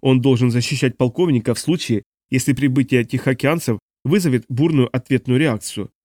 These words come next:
и связаться с дружественно настроенными делегатами,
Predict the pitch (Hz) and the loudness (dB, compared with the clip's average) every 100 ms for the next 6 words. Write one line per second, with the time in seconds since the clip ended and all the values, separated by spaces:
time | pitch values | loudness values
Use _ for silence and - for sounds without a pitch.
0 | - 220 165 131 180 - 127 117 143 143 | -4 -2 0 0 0 0 -4 -2 2 2
1 | 127 135 123 127 135 - 139 127 123 117 | 2 0 0 0 -2 0 2 2 2 2
2 | 123 113 156 - 110 98 | 2 2 0 -2 -4 -4